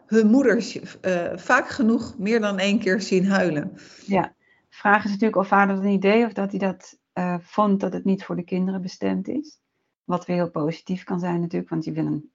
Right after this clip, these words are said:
Speaker 2: sterk va-, vader. <laughs> Maar, eh, ja, en daarbij ook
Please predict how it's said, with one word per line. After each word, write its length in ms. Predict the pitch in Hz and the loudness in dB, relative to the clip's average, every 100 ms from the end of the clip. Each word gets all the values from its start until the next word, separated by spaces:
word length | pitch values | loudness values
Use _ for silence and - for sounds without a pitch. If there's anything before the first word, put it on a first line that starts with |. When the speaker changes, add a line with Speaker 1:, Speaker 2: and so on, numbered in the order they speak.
| _ | _
Speaker 2:
sterk 720 | - - - 127 131 - - _ _ | -20 -12 -4 -2 -2 -6 -18 _ _
va-, 280 | 165 156 160 | -6 -6 -6
vader. 500 | 160 165 185 269 - | -6 -4 -4 -4 -2
<laughs> 840 | 208 196 196 196 - 339 269 - - - - _ _ _ _ - - - | 0 0 0 -4 -6 -2 -2 -2 -14 -20 -20 _ _ _ _ -20 -20 -10
Maar, 380 | 202 190 175 170 | -2 0 2 0
eh, 380 | 165 165 165 160 165 180 180 | -2 -2 -4 -6 -10 -10 -6
ja, 240 | 202 208 175 - _ - - | -4 -4 -6 -8 _ -6 4
en 380 | 254 247 196 190 196 | 10 10 8 0 0
daarbij 440 | 190 175 170 170 | 2 2 2 2
ook 580 | - 180 175 - - - | 2 2 0 -6 -14 -16